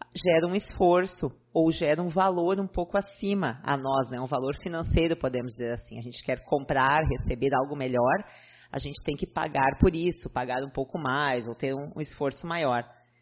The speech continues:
Isso aqui tem a ver com relação também aos nossos comportamentos, aos nossos posicionamentos. Vamos receber um planeta melhor, nós temos que também dar o nosso melhor pra podermos ter espaço,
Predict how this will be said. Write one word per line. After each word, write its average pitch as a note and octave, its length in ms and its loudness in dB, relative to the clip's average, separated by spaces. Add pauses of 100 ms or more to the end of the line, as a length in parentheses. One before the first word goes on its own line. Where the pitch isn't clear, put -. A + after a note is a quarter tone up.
(240)
Isso D#3 320 -2
aqui E3+ 240 0
tem F3 380 -6
a G3 80 -4
ver E3+ 140 -2
com F3+ 120 -8
relação E3+ 480 2
também F3 480 -2
aos F3+ 160 -2
nossos D#3 320 -6
comportamentos, D3+ 1080 -2
aos C3+ 160 -2
nossos C#3 320 -6
posicionamentos. E3+ 960 -2 (500)
Vamos E3+ 280 0
receber D#3 480 0
um D#3 60 -4
planeta D3 480 -2
melhor, C3 520 0 (440)
nós C#3+ 180 0 (180)
temos D3 400 -4
que F#3 380 -4 (200)
também E3 500 -2 (200)
dar D3 340 2 (200)
o D#3+ 100 -2
nosso C#3 380 -2
melhor B2+ 480 0 (320)
pra G3 120 -2
podermos F3+ 460 -2
ter F3+ 200 -6
espaço, D#3+ 760 -4